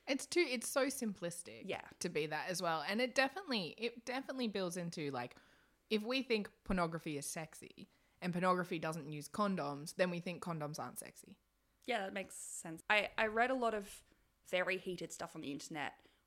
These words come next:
Speaker 2: specifically around romance literature and erotica. There was like, "Oh, what are you saying? Like, women can't tell the difference between fantasy and reality?" I was like, "No, that's not what I'm saying."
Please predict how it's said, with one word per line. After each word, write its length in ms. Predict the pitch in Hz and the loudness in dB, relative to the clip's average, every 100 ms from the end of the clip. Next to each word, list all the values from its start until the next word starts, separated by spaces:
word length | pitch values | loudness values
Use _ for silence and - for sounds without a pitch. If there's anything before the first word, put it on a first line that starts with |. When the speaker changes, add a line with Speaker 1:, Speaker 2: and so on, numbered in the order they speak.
| - - | -18 -8
Speaker 2:
specifically 520 | - 220 220 214 185 | -4 -2 -2 0 0
around 280 | 180 170 170 | 2 0 -2
romance 500 | 175 180 170 160 - | 0 2 0 -2 -4
literature 420 | 170 160 - 165 | -6 -8 -6 -6
and 160 | - 160 | -4 -6
erotica. 560 | 151 156 165 - 69 - - - - | -6 -6 -6 -4 -4 -6 -14 -20 -6
There 60 | 185 | -2
was 120 | 175 | 2
like, 220 | 175 165 - - - | 2 0 -8 -18 4
"Oh, 120 | 302 | 6
what 100 | 302 | 8
are 40 | 285 | 6
you 120 | 294 | 6
saying? 420 | 277 311 269 190 - | 8 8 8 4 0
Like, 140 | - 202 - | 0 0 4
women 360 | 247 262 277 | 8 10 10
can't 300 | 269 269 262 | 8 4 4
tell 180 | - 262 | 2 4
the 100 | 247 | 4
difference 340 | 226 254 277 | 2 2 0
between 360 | 269 - 220 202 | 0 0 2 0
fantasy 680 | 202 - 254 269 269 285 262 | 0 4 6 4 2 2 4
and 160 | 220 202 | 2 2
reality?" 540 | 202 214 233 294 349 440 - - - _ | 4 6 8 6 4 0 -4 -18 -18 _
I 40 | |
was 120 | 311 330 | 0 2
like, 200 | 349 320 | 2 6
"No, 520 | 330 480 494 - - - - | 10 12 12 10 6 -4 -6
that's 240 | 392 - - - _ - | -4 -4 -8 -18 _ 0
not 300 | 247 311 - | 4 4 2
what 120 | 185 | -2
I'm 200 | 160 196 | -2 -2
saying." 460 | - - 67 - | -2 -2 -4 -6